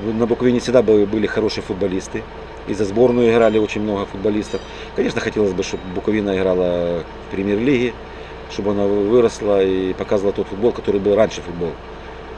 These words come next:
Чтобы привлечь зрителей, потому что люди соскучились по футболу. Потому что всё-таки, э, здесь, на Западной Украине, всегда были хорошие футболисты, хорошие команды. И всегда было очень тяжело играть против них.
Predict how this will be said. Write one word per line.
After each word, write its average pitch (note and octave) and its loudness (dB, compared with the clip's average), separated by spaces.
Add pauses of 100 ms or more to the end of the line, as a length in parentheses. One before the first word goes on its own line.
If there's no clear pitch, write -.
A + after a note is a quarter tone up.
(100)
Чтобы F2+ -10 (180)
привлечь A2 2
зрителей, G2+ -2
потому G2+ -8
что - -10
люди B2 -2
соскучились - -6
по - -12
футболу. F2+ -6 (960)
Потому G#2+ -6
что G2 -10
всё-таки, G#2 -4
э, G2 2 (560)
здесь, A2 -2 (1160)
на G2+ -4
Западной G#2+ 2
Украине, G#2+ 2 (180)
всегда A2+ 4
были G2+ 2
хорошие G2+ -2
футболисты, F2+ -6
хорошие G#2 -2
команды. F2 -4 (160)
И G2 -6
всегда G#2 0
было G2+ 0 (640)
очень B2 0
тяжело G2+ 2
играть F2+ -2
против E2+ -8
них. D#2+ -8